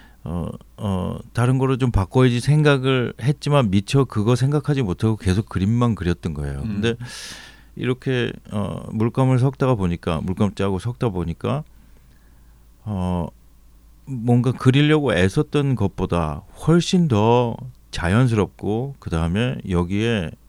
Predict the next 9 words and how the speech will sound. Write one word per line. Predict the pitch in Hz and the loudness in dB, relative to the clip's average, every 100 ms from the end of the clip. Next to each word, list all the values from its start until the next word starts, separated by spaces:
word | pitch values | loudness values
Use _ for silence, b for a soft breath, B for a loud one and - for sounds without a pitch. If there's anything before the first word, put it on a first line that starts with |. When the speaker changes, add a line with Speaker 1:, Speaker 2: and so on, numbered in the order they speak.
| - - | -14 0
Speaker 1:
의도가, | 113 127 120 87 78 | 2 4 2 0 -4
그러니까 | - 90 85 - | -2 -4 -4 -6
그리려고 | - 104 131 135 127 127 | -2 0 2 0 0 0
하는, | 127 113 - - b b b b | 0 -4 -8 -14 b b b b
무엇을 | 92 107 135 143 | 0 6 6 4
그리려고 | 120 110 117 120 113 | 2 2 2 2 2
하는 | 113 120 107 | 2 0 0
의도가 | 82 90 95 92 | -2 0 0 0
아니고 | 76 76 76 95 110 131 | -2 -4 -4 -2 -2 -4